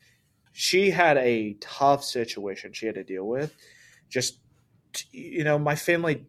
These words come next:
I don't come from money, like, not even close. And my,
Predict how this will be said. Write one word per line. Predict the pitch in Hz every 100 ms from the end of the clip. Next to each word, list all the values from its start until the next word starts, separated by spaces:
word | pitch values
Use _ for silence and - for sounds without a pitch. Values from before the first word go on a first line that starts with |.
| -
I | 139
don't | 156 160
come | - 131
from | 135 160 151
money, | 156 170 190 175
like, | 110 120 -
not | 127
even | 135 123 107 _
close. | - - - 110 147 - - - _ _ _ _ _
And | 117
my, | 120